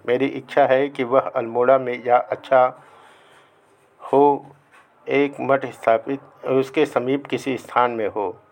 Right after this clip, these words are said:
मैंने सुना है कि श्री रैमसे नामक कोई सज्जन अल्मोड़ा के समीप एक बंगले में रहते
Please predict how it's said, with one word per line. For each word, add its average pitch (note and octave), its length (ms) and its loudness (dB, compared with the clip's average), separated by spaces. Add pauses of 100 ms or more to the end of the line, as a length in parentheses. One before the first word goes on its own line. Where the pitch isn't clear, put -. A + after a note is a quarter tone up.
(120)
मैंने C3+ 320 2
सुना C#3+ 320 -4
है C#3 180 -2
कि C#3 200 -6
श्री C3 480 -4 (520)
रैमसे C3+ 480 2
नामक C#3 340 0
कोई C3 180 0
सज्जन A#2 600 -2
अल्मोड़ा B2 520 2 (480)
के C3+ 120 0
समीप C3 480 -2
एक A#2 220 -4
बंगले B2 300 -2
में A#2 140 -4
रहते G#2+ 340 -2